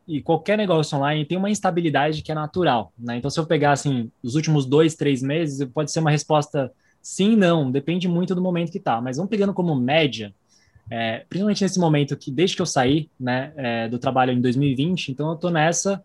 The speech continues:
já há quase quinze meses, né? Então, se pegar a média do que rolou nesses quinze meses, né, com os picos dos vídeos que foram muito bem, com os que não foram muito bem,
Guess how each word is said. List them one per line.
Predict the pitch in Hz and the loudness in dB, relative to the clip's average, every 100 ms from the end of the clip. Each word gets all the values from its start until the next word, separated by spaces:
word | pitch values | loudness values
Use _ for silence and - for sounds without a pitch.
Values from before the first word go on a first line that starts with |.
| _ _ _ - | _ _ _ -16
já | 107 131 | -2 2
há | 135 147 151 156 151 151 147 131 139 | 4 4 2 2 0 0 0 -2 -2
quase | - 143 151 - | -2 -2 -4 -10
quinze | - 170 180 | -4 -2 2
meses, | 185 156 113 110 | 4 4 2 -2
né? | 113 135 160 _ _ _ _ | -6 -6 -8 _ _ _ _
Então, | 147 | -6
se | 185 | 0
pegar | 208 180 185 | 2 4 4
a | 196 | 2
média | 185 170 196 147 127 | 2 4 4 2 0
do | 120 | -2
que | 123 | -2
rolou | 156 151 143 | 0 2 2
nesses | 143 135 | 0 -4
quinze | - 143 | -4 -2
meses, | 135 143 156 123 | 0 2 2 2
né, | 135 | -4
com | 139 156 147 135 139 | -2 -2 0 -2 -8
os | - | -8
picos | - 202 170 | -4 0 0
dos | 147 143 | 0 -2
vídeos | 156 | -4
que | 170 | -2
foram | 156 | 0
muito | 165 180 | -2 -2
bem, | 147 160 156 | -2 -2 -2
com | 147 | -4
os | 139 | -6
que | - | -4
não | 147 | -4
foram | 143 147 | -2 -2
muito | 143 139 131 | -2 -4 -4
bem, | 139 170 | -4 -6